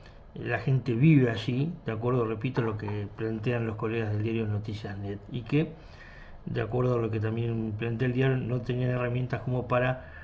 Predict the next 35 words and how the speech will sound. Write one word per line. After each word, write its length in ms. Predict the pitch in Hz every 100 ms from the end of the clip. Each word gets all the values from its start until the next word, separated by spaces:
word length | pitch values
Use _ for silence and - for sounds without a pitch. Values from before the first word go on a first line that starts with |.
| -
poder, 380 | - 117 123 127 131 - - - - -
eh, 200 | 123 -
atacar 720 | 139 139 131 - 131 135 - - -
este 260 | 143 -
incendio, 720 | 123 120 - 135 117 110 143 - -
me 60 |
refiero 340 | 113 107 - 123
a 40 |
los 120 | 123
vecinos, 480 | 123 - 120 131 139 - - -
no 280 | 113 120 120
a 40 | 113
los 140 | 98
bomberos. 480 | 101 101 92 98 - - - - - - -
Eh, 220 | - 120 107
se 140 | 117
supo 340 | - 139 135
que, 300 | 123 123 120
mm, 260 | 113 110 110 - - -
se 160 | - 131
vio 140 | 135
afectada 760 | 131 123 117 135 127 123 117 - -
una 120 | 131
medianera 640 | 123 120 120 156 165 147 147
de 240 | - 110 123
una 300 | 123 117 113
morada 420 | 113 120 123 113 - - - 113 110
que 60 | 110
está 520 | 104 127 120 113 107 - - 117
ahí 220 | 113 120
en 120 | 107
cercanías 680 | 107 113 113 127 131 117 -
a 40 |
donde 280 | 110 110 107
se 420 | 104 104 104 107